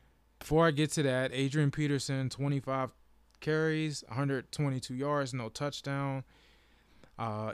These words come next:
Ian Johnson, thirty carries, two hundred ninety-eight yards, four touchdowns. He only had a hundred and one in the Fiesta Bowl, and you saw how close that game was. Paul Thompson and Jared Sobransky both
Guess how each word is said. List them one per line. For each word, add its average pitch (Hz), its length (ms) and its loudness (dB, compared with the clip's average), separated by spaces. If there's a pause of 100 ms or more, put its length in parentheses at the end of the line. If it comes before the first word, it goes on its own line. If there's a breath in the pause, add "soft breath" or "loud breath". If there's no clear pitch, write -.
Ian 143 260 2
Johnson, 147 680 0
thirty 139 280 0
carries, 135 640 -4
two 165 300 0
hundred 143 260 0
ninety-eight 131 840 -4
yards, 110 580 -4 (100)
four 143 240 2
touchdowns. 98 920 -10 (220 soft breath)
He 185 160 2
only 214 220 4
had 165 160 4
a 127 80 4
hundred 147 360 6
and 127 180 2
one 131 260 2
in 113 100 -2
the 113 140 -2
Fiesta 117 500 -4
Bowl, 98 380 -8 (240 soft breath)
and 127 80 0
you 180 140 6
saw 143 280 4
how 117 60 0
close 147 400 4
that 120 240 -4
game 98 320 -10
was. 95 420 -12 (320)
Paul 165 300 2
Thompson 165 560 2
and 131 200 0
Jared 143 340 2
Sobransky 135 720 -2
both 135 340 0